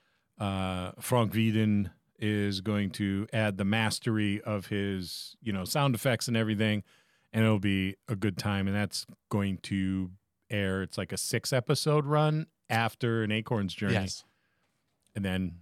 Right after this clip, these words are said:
Speaker 1: we're going to start a new, uh, a trilogy. And,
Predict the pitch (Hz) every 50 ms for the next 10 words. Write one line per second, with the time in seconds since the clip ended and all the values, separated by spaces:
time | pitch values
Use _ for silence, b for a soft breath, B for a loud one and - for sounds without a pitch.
0 | - 95 98 92 90 95 92 92 92 90 87 - - 98 95 95 95 95 92 92
1 | 98 110 - - - - - 113 101 98 98 98 _ _ - - 101 101 98 98
2 | 98 101 101 101 101 104 101 101 101 - - - 104 101 101 101 101 104 110 -
3 | - 110 - - 156 196 190 123 92 87 80 80 - _ _ - - 143 185 202
4 | 175 165 170 190 180 160 -